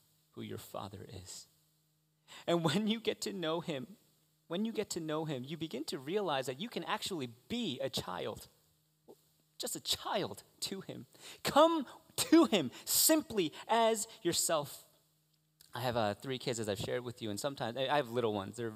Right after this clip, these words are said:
really, really little, uh, young, and, and sometimes my kids get nightmares, and sometimes we get nightmares, too, at our age. This is fine. But when you're younger and you're a little kid, you can't handle those nightmares, and I'm not really too sure <laughs> what they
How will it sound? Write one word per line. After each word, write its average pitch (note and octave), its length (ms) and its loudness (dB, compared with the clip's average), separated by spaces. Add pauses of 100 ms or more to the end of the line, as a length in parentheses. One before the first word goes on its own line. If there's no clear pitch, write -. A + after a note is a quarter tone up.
really, C#3 240 0
really G#2 260 -4
little, G2+ 260 -6 (480)
uh, A#2 240 2
young, A#2+ 380 2
and, A#2 240 -2
and A#2+ 120 -6
sometimes C3 340 -2
my A2 100 -2
kids A2 320 -4
get A2 140 -6
nightmares, G#2 420 -8
and B2 100 -8
sometimes G#3+ 360 -6
we F3+ 80 -8
get D#3 160 -2
nightmares, A#2 360 -4
too, - 160 -4
at G#2 80 0
our G2+ 140 -2
age. - 300 -10
This B2+ 280 -10
is - 220 -14
fine. A2+ 240 -6 (560)
But F3 360 8 (400)
when C3 140 0
you're A#2+ 100 2
younger C#3+ 320 2
and G#2+ 120 0
you're G#2+ 100 0
a G#2+ 60 0
little A#2 280 -4
kid, A2+ 420 -6 (240)
you D#3 100 -4
can't G#3 280 2
handle A#3+ 380 8
those D3+ 220 8
nightmares, C#3+ 420 4
and B2+ 80 0
I'm G#3+ 80 4
not C4 160 6
really G#3+ 180 8
too F#3 180 0
sure C#3 560 4 (140)
<laughs> - 160 -10
what G#3 240 4
they F3+ 220 6